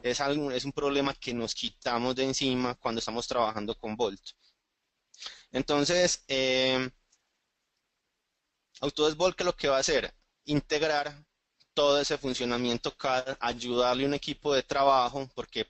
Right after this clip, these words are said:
está hecho para tra-, para equipos de trabajo, o sea,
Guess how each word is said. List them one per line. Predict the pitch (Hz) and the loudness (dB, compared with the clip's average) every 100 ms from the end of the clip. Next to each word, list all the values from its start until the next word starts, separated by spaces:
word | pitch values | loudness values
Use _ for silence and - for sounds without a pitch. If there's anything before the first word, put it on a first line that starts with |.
| _ | _
está | - 120 120 | -6 -2 -2
hecho | 131 - | 0 -2
para | 123 110 | -2 -2
tra-, | - 113 104 | 0 0 0
para | - 113 110 110 - - | 0 0 0 -2 -8 -14
equipos | - 123 - 127 | -8 -6 -4 -2
de | 131 | -2
trabajo, | - 135 127 120 120 | 0 4 4 2 -2
o | |
sea, | 117 110 | -2 -2